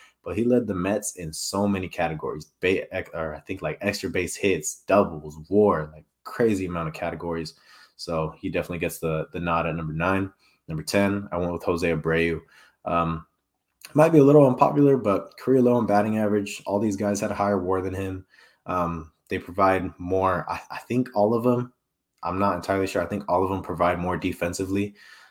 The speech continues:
Um, so that's why he's so low for me. But I forgot my honorable mentions. Let me pull them up real quick. Honorable mentions, Ty France. Um, the one that got away for us. I mean,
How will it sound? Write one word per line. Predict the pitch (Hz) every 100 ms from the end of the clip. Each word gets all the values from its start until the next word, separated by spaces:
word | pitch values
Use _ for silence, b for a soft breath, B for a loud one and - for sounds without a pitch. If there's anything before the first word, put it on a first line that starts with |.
| _
Um, | - 85 80 80 -
so | - 80 80 _
that's | 92 -
why | 95
he's | 92 87
so | 90
low | 85 78 85
for | 87
me. | 92 95 - b b b _
But | 92 90 87 -
I |
forgot | - 104 95 85
my | 85
honorable | 95 95 95
mentions. | 95 95 98 92
Let | 101
me |
pull | 101 104
them | 104
up | 117
real | 127
quick. | - 147 147 - -
Honorable | 113 113 110
mentions, | 127 127 143
Ty | 147 139 127
France. | - 131 160 165 - - B B -
Um, | 98 98 95 90 87 -
the |
one | 90 123 170
that | 160
got | 139 147
away | 113 135
for | 143 95 95
us. | 95 90 - - - _ _ _ 87
I |
mean, | 85 85 82